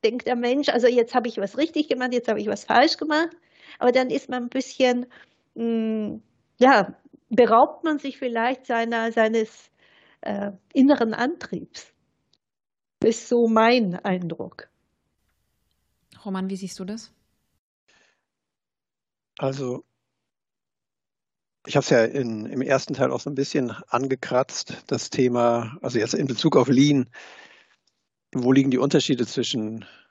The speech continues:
Speaker 3: äh, T P S oder Kaizen-Unternehmen in Japan und, und Lean-Unternehmen in, in Deutschland? Und ich glaube, die Balance ist in Japan eine andere. Und ich hatte ja die beiden Begriffe schon eingeführt, rechte Gehirnhälfte und linke Gehirnhälfte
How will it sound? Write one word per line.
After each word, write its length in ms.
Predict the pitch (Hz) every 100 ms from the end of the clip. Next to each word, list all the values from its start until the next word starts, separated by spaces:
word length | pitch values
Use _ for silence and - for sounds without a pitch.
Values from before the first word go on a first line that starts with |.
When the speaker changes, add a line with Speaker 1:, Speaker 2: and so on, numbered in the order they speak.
| _ _ _ _ _ -
Speaker 3:
äh, 380 | - 123 135 123 123
T 120 | -
P 120 | 135
S 380 | 139 139 - - -
oder 200 | - -
Kaizen-Unternehmen 840 | - 117 127 139 127 127 120 117
in 80 | 113
Japan 420 | 110 123 131 123
und, 280 | 117 110 - -
und 160 | 117
Lean-Unternehmen 720 | 120 135 127 120 120 117 117
in, 180 | 113 110 - - - - -
in 140 | - 104
Deutschland? 640 | 113 151 131 110 123 - -
Und 140 | 117
ich 40 | 117
glaube, 220 | 123 123
die 400 | 127 120 117 127
Balance 480 | 131 113 117 156 -
ist 120 | 135
in 100 | 127
Japan 380 | 110 104 120 104
eine 100 | -
andere. 460 | 104 101 107 113 -
Und 160 | -
ich 100 | -
hatte 160 | - 139
ja 80 | 131
die 100 | -
beiden 300 | 131 135 143 - - - - -
Begriffe 340 | - 143 156 156
schon 120 | 147
eingeführt, 640 | 143 170 165 196 156 139
rechte 260 | 143 143 -
Gehirnhälfte 600 | 160 143 151 143 135 131
und 120 | 127
linke 280 | 123 165 170
Gehirnhälfte 800 | 160 151 147 143 135 147 135